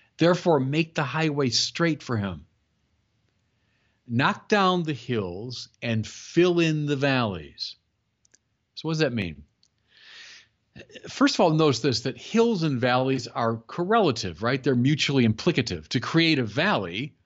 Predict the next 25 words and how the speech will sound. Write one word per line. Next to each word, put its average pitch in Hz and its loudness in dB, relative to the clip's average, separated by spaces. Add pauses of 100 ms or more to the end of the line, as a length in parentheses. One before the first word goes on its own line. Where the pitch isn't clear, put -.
(420)
is 135 -2
ipso 165 0
facto 127 -2
to 113 -10
create 139 0
a 110 -2
hill, 110 -2 (100)
<laughs> - -20
and 127 -8
vice 123 -2
versa, 165 -4
right? 110 -6
If 113 -6
you 143 -4
build 127 0
up 120 0
a 107 0
hill, 117 2 (280)
you're 127 0
ipso 165 2
facto 147 0
creating 131 0
a 117 -2
valley. 123 -2 (640)
They're, 139 2